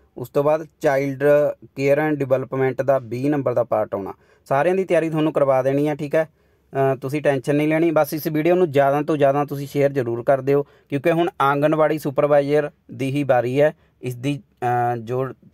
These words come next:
ਪੇਪਰ ਦੀ ਡੇਟ ਹੈ ਉਹ ਜਲਦੀ ਆ ਜਾਣੀ ਹੈ, ਠੀਕ ਹੈ। ਹੋਰ ਸਾਰੇ ਪੇਪਰ ਜਿੰਨੇ ਵੀ ਪੀ ਟ੍ਰਿਪਲ ਐਸ ਬੀ ਬੋਰਡ ਨੇ ਭਰਤੀਆਂ ਕੱਢੀਆਂ ਸੀ, ਲਗਭਗ ਸਾਰੇ ਲੈ ਲਏ ਇੱਕ ਦੋ ਪੇਪਰ ਨੂੰ ਛੱਡ ਕੇ, ਠੀਕ ਹੈ। ਨਵੇਂ ਨੋਟੀਫਿਕੇਸ਼ਨ ਵੀ ਆਉਣੇ ਆ, ਕਲਰਕਾਂ ਦੀਆਂ ਪੋਸਟਾਂ ਦੇ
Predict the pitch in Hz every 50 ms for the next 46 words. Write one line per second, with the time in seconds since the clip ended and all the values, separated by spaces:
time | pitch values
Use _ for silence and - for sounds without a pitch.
0 | _ _ _ - 139 131 139 127 123 - - 147 143 143 156 156 151 147 - _
1 | _ - 120 117 120 120 131 123 143 139 139 131 123 131 123 123 117 135 135 123
2 | 120 117 117 117 120 127 135 147 151 - _ _ _ _ _ _ - - 123 -
3 | 151 156 156 - _ _ _ - 127 127 131 139 147 143 143 147 165 160 170 151
4 | 143 - - 160 160 160 156 - - - 123 131 135 139 143 143 143 143 147 139
5 | 123 131 139 127 135 135 131 - - 131 135 131 127 123 127 135 139 147 143 -
6 | 151 143 139 143 135 123 120 120 110 131 135 135 139 143 131 123 117 - 117 139
7 | 135 120 - 139 131 123 135 135 131 123 120 123 135 147 127 120 - - 127 127
8 | 117 120 117 - - 135 139 139 135 127 113 110 107 131 143 143 _ _ _ _
9 | _ _ - 131 120 151 151 151 143 _ _ _ _ _ _ - - 123 127 123
10 | 131 135 139 135 131 131 135 127 127 135 131 - 143 135 131 131 135 131 131 131
11 | 135 139 143 143 147 143 _ _ - 131 120 123 117 - - 131 131 135 135 123
12 | 127 123 120 - 135 127 123 123 123 123 123 123 123 123